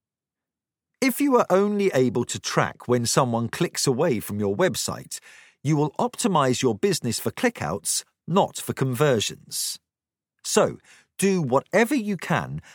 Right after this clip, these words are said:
to put tracking code on the ultimate conversion page, even if it takes some negotiating and hustling. That way, you can optimize for the true goal.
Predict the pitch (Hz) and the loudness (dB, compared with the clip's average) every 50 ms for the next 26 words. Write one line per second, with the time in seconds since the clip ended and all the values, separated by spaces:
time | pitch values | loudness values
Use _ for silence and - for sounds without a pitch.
0 | _ _ - - - 135 131 - - - - 240 233 - - 143 113 - - 110 | _ _ -6 -4 -2 -2 -2 -2 -2 0 0 2 2 0 -2 -6 -6 -4 -4 -2
1 | 98 95 98 107 - - - 135 131 120 123 - - _ - 160 180 185 180 - | 0 0 -2 -2 -6 -4 -4 -2 -2 -2 -2 -4 -6 _ 0 2 2 2 0 -2
2 | - 170 175 165 - - - 160 151 135 135 143 139 131 123 - 104 95 82 - | -4 -4 -4 -4 -4 -4 -4 -4 -2 0 0 2 2 2 0 -2 -4 -8 -10 -10
3 | - 73 - - - - - - - - - - - - 247 254 233 - 214 175 | -10 -12 -12 -12 -10 -10 -10 -10 -10 -14 -16 -6 0 2 2 2 2 2 0 -2
4 | - 156 - - 165 151 135 - - 151 131 127 120 104 - 120 117 - - 120 | -2 -2 0 0 0 0 0 0 0 0 0 0 0 0 2 2 2 2 0 0
5 | 113 107 107 - 117 117 123 120 - - 185 - - - - - - - _ _ | 0 0 -2 -2 -4 -4 -4 -4 -2 -2 -2 -2 -4 -6 -8 -10 -14 -18 _ _
6 | _ _ _ _ _ _ _ _ _ _ _ _ - 254 240 - - 104 90 80 | _ _ _ _ _ _ _ _ _ _ _ _ 2 2 2 0 -2 -4 -4 -2
7 | 87 113 147 - _ _ _ _ _ _ - 139 196 240 240 180 - 175 160 165 | -4 -6 -6 -8 _ _ _ _ _ _ -4 0 0 0 0 0 -2 -2 -4 -2
8 | - - 240 - - - - 120 92 85 85 92 104 110 - - - 147 151 - | -2 -4 -4 -4 -4 -4 -4 -4 -2 -4 -4 -4 -4 -4 -4 -2 -2 -2 -2 -2
9 | 165 - - - - 120 107 98 95 95 90 - 131 123 107 - - - - - | -4 -6 -6 -4 -2 0 0 0 -2 -2 0 0 2 2 0 0 -4 -10 -14 -20
10 | - | -20